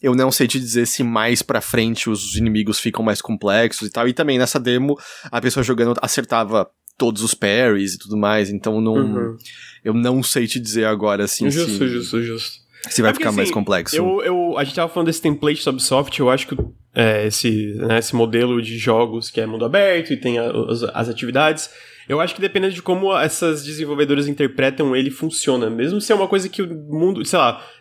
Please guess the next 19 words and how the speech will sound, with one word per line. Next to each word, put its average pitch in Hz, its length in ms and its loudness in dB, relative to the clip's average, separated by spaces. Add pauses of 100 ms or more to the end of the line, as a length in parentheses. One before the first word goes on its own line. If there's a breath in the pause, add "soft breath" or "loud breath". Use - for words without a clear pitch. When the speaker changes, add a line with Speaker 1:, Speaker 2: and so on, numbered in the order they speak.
(120)
Speaker 2:
eu 143 260 2
go-, 147 300 2
o 127 340 -2
Halo 143 200 0
Infinite, 147 340 -4
ele 139 60 -2
tem 151 120 -2
um 143 40 2
design 143 200 0
de 143 80 -10
mundo 147 140 0
aberto 139 280 2
que - 60 -2
eu 160 40 2
não 151 120 4
acho 151 280 0
grandes 147 480 0
coisas, 120 420 0
né? 110 180 -6